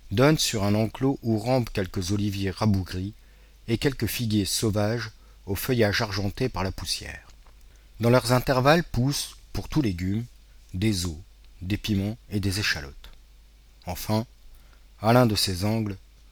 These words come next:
comme une sentinelle oubliée, un grand pin parasole élance mélancoliquement sa tige flexible, tandis que sa cime, épanouie en éventail,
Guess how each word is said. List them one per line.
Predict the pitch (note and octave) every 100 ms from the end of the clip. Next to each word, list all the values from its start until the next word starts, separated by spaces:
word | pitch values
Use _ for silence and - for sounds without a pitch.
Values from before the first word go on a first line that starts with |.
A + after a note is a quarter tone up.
| - - -
comme | - B2
une | B2 A2+
sentinelle | - B2+ - G#2+ F#2+
oubliée, | G2+ F#2+ E2 E2+ F#2+ - - - - - -
un | A2 A#2+
grand | G2+ G2 C#3
pin | C#3 B2+ A2+
parasole | B2+ G#2+ G2+ - B2+ B2
élance | G2+ G2 G#2 -
mélancoliquement | A#2 A#2 G#2 - F#2+ F#2 - G2 G#2+ - - - - -
sa | - B3
tige | - - A2+ -
flexible, | - F#2+ - D#2+ D2+ D#2 - - - - - -
tandis | A2 A2
que | A2
sa | G2+ -
cime, | - - - G#2+ A2+ - - - - -
épanouie | B2 C#3+ C3+ D3 B2+
en |
éventail, | G#2+ F#2 F2+ - F#2+ G2